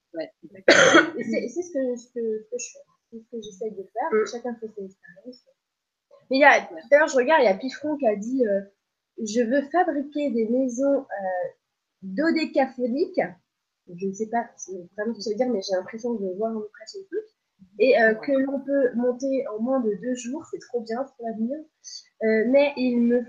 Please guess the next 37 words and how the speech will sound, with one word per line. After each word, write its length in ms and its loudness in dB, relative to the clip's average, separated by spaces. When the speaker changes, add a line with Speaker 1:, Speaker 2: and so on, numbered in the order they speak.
Speaker 2:
faut 240 -2
un 120 2
million 460 2
d'euros, 540 0
je 120 0
fais 180 -2
comment ? 380 0
Mais, 220 4
euh, 120 6
t'as 220 8
juste 340 -2
un 140 8
milliard 520 6
de 80 0
solutions, 520 2
quoi. 240 -6
Enfin, 320 6
je, 140 4
je 340 -2
comprends 260 0
pas. 260 4
Je 140 -2
te, 60 8
je 100 0
te 140 0
promets 280 2
que 80 2
moi, 280 6
je 140 -2
me, 140 2
je 140 -6
me 100 2
dis, 220 -6
t'as, 160 6
t'as 120 6
ton 260 2
idée, 200 6